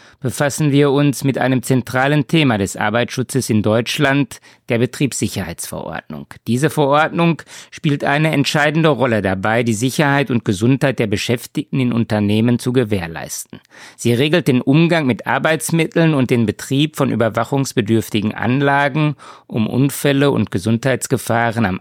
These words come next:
Arbeitsplatz zu vermeiden. In den kommenden Minuten möchte ich Ihnen einen umfassenden Überblick darüber geben,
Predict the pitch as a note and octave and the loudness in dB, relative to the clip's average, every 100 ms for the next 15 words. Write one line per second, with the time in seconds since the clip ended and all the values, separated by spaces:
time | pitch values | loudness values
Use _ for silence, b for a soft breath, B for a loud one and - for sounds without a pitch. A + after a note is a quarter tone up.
0 | - G2+ A2 A#2 A#2 - A2+ - - A2+ | -6 -4 0 -2 -4 -4 -4 -4 -8 -6
1 | B2 A#2+ F2 - - - - B B B | -4 -2 -4 -8 -14 -18 -20 B B B
2 | B - B2+ B2+ B2+ B2 B2 - D3 F3 | B -2 0 2 2 2 -2 -2 0 2
3 | E3+ D3+ C3 C3 E3+ F3 F#3 F3+ D3 B | 2 2 2 4 2 2 0 0 -2 B
4 | B C#3+ D3 - D#3+ C#3+ D#3 D3+ C#3 D3+ | B -2 -2 -4 -4 0 2 2 0 0
5 | D#3 D3+ - E3+ - D3+ D3+ F3+ C3+ A2+ | 0 -2 -2 -2 0 -2 -2 -2 0 -2
6 | F#2 G2 A#2 - B2+ A#2+ C#3 C#3 A#2+ C#3 | -2 -2 -2 -2 0 0 0 0 0 2
7 | C#3+ D3 C#3+ | 2 2 0